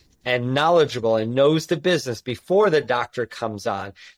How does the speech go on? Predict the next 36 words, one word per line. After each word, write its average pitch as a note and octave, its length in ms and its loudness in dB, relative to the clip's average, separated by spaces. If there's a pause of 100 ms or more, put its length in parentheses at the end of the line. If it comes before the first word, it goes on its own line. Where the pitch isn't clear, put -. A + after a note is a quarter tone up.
they D#3 120 2
can D#3+ 200 -2
report D3 760 0
to C#3+ 200 -2
the B2+ 100 0
manager, C3+ 720 0 (340)
and A#2 120 -6
the B2+ 40 0
manager's C3+ 440 -2
competent D#3 680 -2
and B2 120 -8
has, B2 640 -2 (420)
um, A2 960 -2 (140)
strength - 560 -2
inside A#2 460 -4
the G#2+ 60 -12
business. G#2 380 -10 (320)
If G3 280 0
you F3+ 140 2
hire D#3 280 2
the B2 100 0
doctor D3 480 0
first A#2 480 0
and B2+ 80 -4
then B2+ 140 -4
try C3 180 -2
to B2+ 80 0
pull C#3 220 -4
in B2 40 -4
the A#2 80 -2
manager C3+ 500 -2
that A2 180 -2
doesn't A#2 340 -2
know A#2+ 180 2
the A#2+ 120 -2
business, A2+ 540 -6